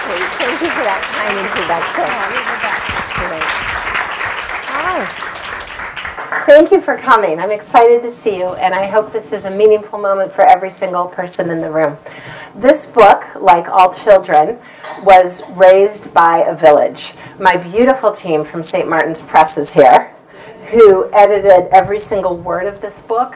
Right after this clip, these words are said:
Speaker 1: who saw this book through from vision to proposal, and now in its beautiful form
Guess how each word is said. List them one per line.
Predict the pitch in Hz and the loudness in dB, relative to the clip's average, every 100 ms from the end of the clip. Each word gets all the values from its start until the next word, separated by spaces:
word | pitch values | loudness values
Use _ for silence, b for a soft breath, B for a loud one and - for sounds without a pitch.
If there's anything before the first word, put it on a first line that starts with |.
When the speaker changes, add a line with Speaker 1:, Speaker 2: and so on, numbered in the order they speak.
| - | -14
Speaker 1:
who | 185 | -10
saw | 185 190 180 | 0 4 4
this | 185 - | 2 -6
book | 190 180 | -8 -8
through | - 190 175 | -10 -8 -8
from | 180 170 151 | -10 -10 -10
vision | 147 180 185 214 208 | -8 -6 -4 -6 -6
to | - | -10
proposal, | - 156 - 208 214 214 202 185 B B B B - | -16 -16 -2 4 4 6 4 4 B B B B -8
and | 160 156 151 156 185 | -2 -2 -2 -8 -4
now | 175 175 170 | 0 0 0
in | 170 | -2
its | 165 | -4
beautiful | - 185 185 180 156 | -6 -2 -2 0 -6
form | - 139 147 - | -2 -2 -2 -6